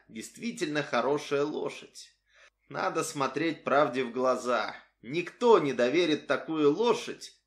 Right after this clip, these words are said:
бывшему жокею Стиплеру, недавно вышедшему в отставку,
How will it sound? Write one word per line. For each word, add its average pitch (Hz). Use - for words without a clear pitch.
бывшему 214
жокею 175
Стиплеру, -
недавно 127
вышедшему 123
в 120
отставку, -